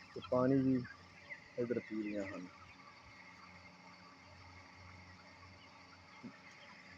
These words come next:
ਡਬਲ ਐਫ ਜੀ ਦੇਸੀ ਮੁਰਗੀ, ਇਹ ਡਬਲ ਐਫ ਜੀ ਦੇਸੀ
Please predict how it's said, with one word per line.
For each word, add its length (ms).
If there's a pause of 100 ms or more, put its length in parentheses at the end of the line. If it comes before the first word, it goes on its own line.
(200)
ਡਬਲ 420
ਐਫ 260
ਜੀ 240 (720)
ਦੇਸੀ 520 (200)
ਮੁਰਗੀ, 360 (1160)
ਇਹ 60
ਡਬਲ 320
ਐਫ 240
ਜੀ 180
ਦੇਸੀ 400